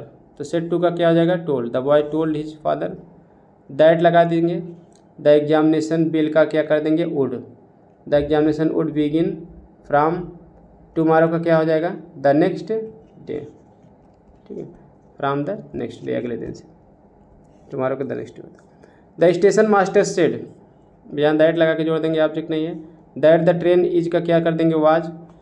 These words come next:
running late by half an hour, सब कुछ वही रहेगा, इसका वाज कर देंगे। He said these boys may sit here, तो that लगा देंगे, he said that, these boys का क्या हो जाएगा? those boys, may का क्या हो जाएगा? might,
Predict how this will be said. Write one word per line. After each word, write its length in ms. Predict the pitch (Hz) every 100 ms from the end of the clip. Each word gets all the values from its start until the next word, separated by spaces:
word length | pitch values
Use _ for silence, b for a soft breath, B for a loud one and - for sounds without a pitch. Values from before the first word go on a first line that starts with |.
| _ 143
running 380 | 151 165 175
late 280 | 170 170 175 165
by 160 | 147 151
half 280 | 139 139 143
an 220 | 185 269 269 - 127
hour, 180 | 113 - - _
सब 120 | - 110
कुछ 160 | -
वही 100 | 120
रहेगा, 200 | 113 - 131 - _ _ _ _ _ _ _ -
इसका 200 | 135 -
वाज 180 | 131 113
कर 120 | -
देंगे। 220 | 120 117 123 - _ _ -
He 100 | 175 170
said 220 | 202 185
these 240 | 165 196
boys 400 | 175 180 180 180 170
may 100 | 175 180
sit 300 | - 175 170
here, 180 | 139 127 127 - - _ -
तो 60 | 135
that 280 | 151 160
लगा 180 | 165 165
देंगे, 200 | 165 160
he 140 | 156 151
said 200 | 156 139
that, 260 | 147 170 - - - _ _ _ 143
these 260 | 156 175 175
boys 220 | 180 170
का 60 | 175
क्या 160 | 175
हो 60 | 175
जाएगा? 320 | 175 185 220 - - 139
those 240 | 160 165
boys, 280 | 139 127 123 - - - - - -
may 180 | 151 165
का 80 | 170
क्या 200 | 170 165
हो 60 |
जाएगा? 300 | 170 170 190 208 - - 139
might, 340 | 139 131 127